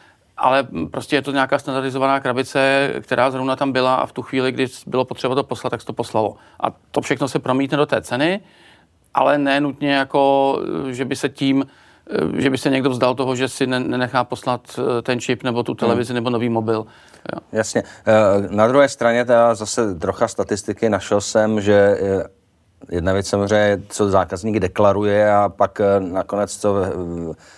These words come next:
Speaker 2: v reálu vyžaduje. Nicméně, že údajně i čeští zákazníky, zákazníci už nyní preferují ekologická řešení, to znamená, že chtějí udržitelná balení, údajně polovina Čechů, čtyři z deseti také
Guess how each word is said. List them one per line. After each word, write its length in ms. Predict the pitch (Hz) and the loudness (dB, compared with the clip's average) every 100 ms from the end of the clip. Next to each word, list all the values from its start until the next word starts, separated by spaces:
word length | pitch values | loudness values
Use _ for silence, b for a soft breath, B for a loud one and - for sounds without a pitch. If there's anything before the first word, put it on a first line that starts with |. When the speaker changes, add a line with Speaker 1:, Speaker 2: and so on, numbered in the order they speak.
| B | B
Speaker 2:
v 40 | - | 2
reálu 300 | 90 92 107 | 4 6 4
vyžaduje. 420 | 101 101 107 113 | 0 0 2 0
Nicméně, 400 | 113 - 117 117 | 0 -2 0 2
že 100 | 120 | 0
údajně 480 | 113 110 113 117 117 - | 0 0 2 2 0 -2
i 100 | 117 | -6
čeští 360 | - 110 - | -4 -4 2
zákazníky, 640 | 113 107 113 113 110 123 - | 4 4 2 -4 -2 -4 -4
zákazníci 680 | 117 101 98 104 98 117 127 | -2 2 2 2 -2 -2 -4
už 120 | 120 | -2
nyní 200 | 110 117 | 0 0
preferují 500 | 107 101 110 117 120 - B B B | 2 0 2 2 0 -4 B B B
ekologická 640 | - 113 110 107 - 104 | 0 2 2 0 2 0
řešení, 320 | 101 95 104 | 0 -4 -4
to 100 | 98 | -4
znamená, 360 | 95 98 95 90 | 0 0 2 0
že 120 | 98 | 0
chtějí 340 | - 110 107 104 | -2 0 2 2
udržitelná 560 | 98 104 95 95 92 | 0 0 0 2 4
balení, 320 | 90 92 90 | 2 2 0
údajně 300 | 85 87 90 | 0 0 0
polovina 400 | 85 95 92 92 | 2 2 2 0
Čechů, 400 | 87 92 - 90 - B B | 0 -2 -2 -6 -6 B B
čtyři 340 | - - 95 | -8 -2 0
z 40 | 104 | 2
deseti 380 | 104 - - 101 | 2 0 -2 0
také 400 | 92 98 98 | 2 2 2